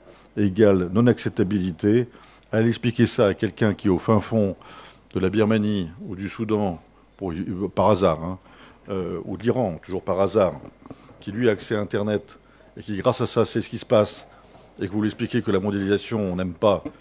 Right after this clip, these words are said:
et qu'il faut revenir à un système fermé, et que donc, euh, finalement, ce qui est beaucoup mieux, c'est de défendre ses propres intérêts,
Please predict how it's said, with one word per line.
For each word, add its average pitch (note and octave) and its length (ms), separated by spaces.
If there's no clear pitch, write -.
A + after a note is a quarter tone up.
et F#2+ 60
qu'il G2+ 140
faut G2+ 140
revenir G#2 320
à F#2+ 40
un F#2 40
système G2 400
fermé, G#2 500
et A2+ 60
que - 120
donc, G#2+ 360
euh, F2+ 100
finalement, F#2+ 440
ce - 80
qui - 100
est - 20
beaucoup F#2 280
mieux, G2 320
c'est - 140
de G2 80
défendre G2+ 360
ses - 100
propres G2+ 440
intérêts, F#2+ 540